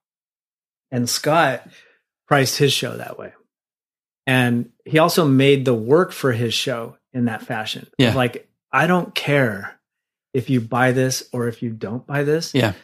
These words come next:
Speaker 1: This is just what I have to say right now." And to have the luxury to do that, like, "I'm just gonna say this thing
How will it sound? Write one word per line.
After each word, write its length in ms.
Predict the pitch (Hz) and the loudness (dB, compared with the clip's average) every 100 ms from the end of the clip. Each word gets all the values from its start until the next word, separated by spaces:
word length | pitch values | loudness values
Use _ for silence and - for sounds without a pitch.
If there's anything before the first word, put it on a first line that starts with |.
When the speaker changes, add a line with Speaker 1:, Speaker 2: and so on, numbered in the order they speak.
| _ | _
Speaker 1:
This 180 | 143 151 | 0 2
is 140 | 196 139 | 0 0
just 280 | 139 131 | -2 -2
what 180 | 120 127 | -2 0
I 140 | 127 127 | 0 0
have 240 | 127 120 | -2 -2
to 80 | - | -6
say 380 | - - 110 117 | -6 -6 -2 -4
right 220 | 85 85 | -4 -14
now." 220 | - - _ _ _ 147 | -20 -20 _ _ _ 0
And 300 | 135 135 - | 2 0 -4
to 220 | - 151 | -2 0
have 220 | 139 139 | 2 0
the 100 | 135 | 0
luxury 600 | 123 131 160 151 143 131 120 | 2 2 2 2 4 2 0
to 120 | 123 | -6
do 400 | 113 113 175 196 | -8 -8 -6 -4
that, 340 | 113 113 - | -4 -6 -6
like, 160 | 139 123 | -6 -4
"I'm 160 | 139 156 | -2 -2
just 120 | 151 | -2
gonna 160 | 156 131 | -4 -4
say 340 | - 147 151 | -4 0 2
this 220 | 143 123 | 2 -2
thing 460 | - 147 127 113 | -2 -2 -2 -4